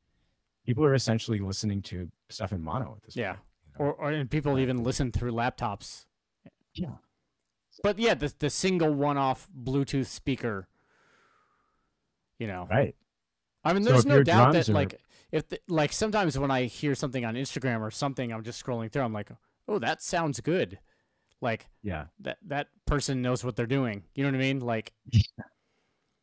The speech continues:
Speaker 2: yeah, there's, there's, I can tell there's low end in this thing.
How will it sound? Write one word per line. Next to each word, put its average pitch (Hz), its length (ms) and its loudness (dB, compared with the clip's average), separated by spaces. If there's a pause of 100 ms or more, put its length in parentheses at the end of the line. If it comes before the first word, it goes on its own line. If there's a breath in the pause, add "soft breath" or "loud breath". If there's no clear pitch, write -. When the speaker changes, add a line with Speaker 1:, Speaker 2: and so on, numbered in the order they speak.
(120)
Speaker 2:
yeah, 120 80 -2
there's, 143 240 0
there's, 147 240 0
I 160 140 -2
can 147 160 -2
tell 208 240 2
there's 151 220 0
low 139 180 2
end 143 180 2
in 113 120 -2
this 110 160 -6
thing. 92 280 -8